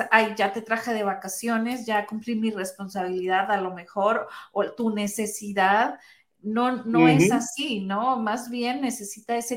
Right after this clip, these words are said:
Speaker 1: tiempo de calidad que ahorita le puedes dar, porque,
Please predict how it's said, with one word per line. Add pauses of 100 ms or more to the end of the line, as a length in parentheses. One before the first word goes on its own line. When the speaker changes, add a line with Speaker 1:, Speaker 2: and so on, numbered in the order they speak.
Speaker 1:
tiempo
de
calidad
que
ahorita
le
puedes
dar,
porque,